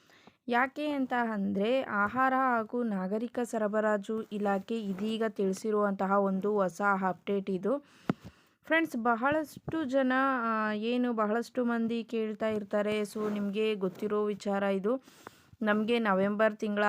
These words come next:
ಅಕ್ಕಿ ಹಣ ಬಂದಿಲ್ಲ, ಅಥವಾ ಅಕ್ಟೋಬರ್ ತಿಂಗಳ ಅಕ್ಕಿ ಹಣ ಬಂದಿಲ್ಲ, ಅಥವಾ ಡಿಸೆಂಬರ್ ತಿಂಗಳ ಹಣ ಬಂದಿಲ್ಲ, so ಹೀಗೆ ಈ ರೀತಿ ಹಣ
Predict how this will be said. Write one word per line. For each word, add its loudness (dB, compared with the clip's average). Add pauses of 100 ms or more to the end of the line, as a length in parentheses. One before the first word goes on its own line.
(140)
ಅಕ್ಕಿ -2
ಹಣ 0
ಬಂದಿಲ್ಲ, -2 (260)
ಅಥವಾ 0
ಅಕ್ಟೋಬರ್ 0
ತಿಂಗಳ 0 (140)
ಅಕ್ಕಿ -4
ಹಣ -2
ಬಂದಿಲ್ಲ, -4
ಅಥವಾ 0
ಡಿಸೆಂಬರ್ -2
ತಿಂಗಳ -2
ಹಣ 2
ಬಂದಿಲ್ಲ, -2 (260)
so -8
ಹೀಗೆ -4
ಈ -4
ರೀತಿ -4
ಹಣ 0